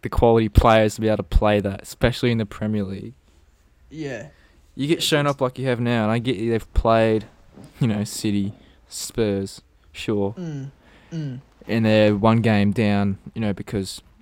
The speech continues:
Speaker 1: Luton Stadium was so shit they had to postpone it.
Speaker 2: <laughs> Dude,
Speaker 1: Um,
Speaker 2: that's so rough. Holy shit.
Speaker 1: But, like,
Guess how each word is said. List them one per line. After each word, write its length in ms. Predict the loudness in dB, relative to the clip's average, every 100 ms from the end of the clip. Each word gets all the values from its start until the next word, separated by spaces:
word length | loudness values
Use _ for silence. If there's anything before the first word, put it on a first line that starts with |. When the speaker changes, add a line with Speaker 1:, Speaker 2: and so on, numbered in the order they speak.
| -20 -20 _ -4
Speaker 1:
Luton 320 | 0 0 0
Stadium 480 | -4 0 2 2 0
was 140 | -2
so 360 | -4 -2 2 2
shit 480 | 0 -4 -2 -4 -4
they 100 | -4
had 80 | -4
to 80 |
postpone 500 | -2 -2 0 0 0
it. 100 | -2 -8 _ _ _ _ _ _ _ _ _ -20
Speaker 2:
<laughs> 600 | -18 -12 -12 -10 -12 -12 -14 -20 -20 -12
Dude, 160 | -6 -2 0
Speaker 1:
Um, 540 | 2 2 2 0 -4 -6 -6
Speaker 2:
that's 180 | -6
so 300 | -8 -6 -6 -6
rough. 360 | -10 -12 -12 -18
Holy 320 | -18 -18 -18
shit. 320 | -20 -20 -20 -20 _ -20 -20 -20 -20 _ _ _ _ _ -20 _ _ _ _ _ _ _ _ _
Speaker 1:
But, 280 | 2 2 2
like, 340 | -2 -2 -6